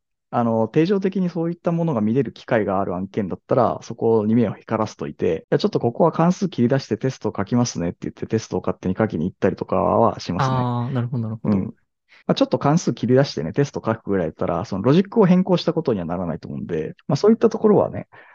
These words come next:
Speaker 1: そうですね、リファクタリングレベルであれば書いたりするかなと思いますね。
Speaker 2: あー、なるほど。
Speaker 1: うん。なので、まあ、そうで、テストを書こうと思ったら、そのテストを書いてちゃんと実行できる環境みたいなのを、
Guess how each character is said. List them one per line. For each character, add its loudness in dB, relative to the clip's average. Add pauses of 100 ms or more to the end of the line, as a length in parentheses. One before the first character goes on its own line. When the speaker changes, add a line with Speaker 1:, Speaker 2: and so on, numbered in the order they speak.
Speaker 1:
そ 4
う 4
で -2
す -8
ね、 2
リ 2
フ 4
ァ 2
ク -4
タ 4
リ 6
ン 8
グ 6
レ 6
ベ 2
ル -2
で 0
あ -2
れ -8
ば -8 (380)
書 2
い 0
た -6
り -6
す -10
る -6
か -6
な 2
と -4
思 -4
い -6
ま -6
す -8
ね。 -12
Speaker 2:
あ -16
ー、 -10
な -8
る -10
ほ -14
ど。 -12
Speaker 1:
う 4
ん。 2
な 6
の 6
で、 8
ま 6
あ、 -2
そ 2
う 2
で、 -2
テ 6
ス -6
ト 2
を -2
書 -4
こ -4
う -2
と 2
思 2
っ 0
た -2
ら、 4
そ -6
の 0
テ 0
ス -6
ト 0
を -8
書 2
い 0
て -4
ち -6
ゃ 0
ん -2
と -4
実 -8
行 0
で 2
き 0
る 0
環 -2
境 0
み -2
た -2
い -4
な -12
の -10
を、 -6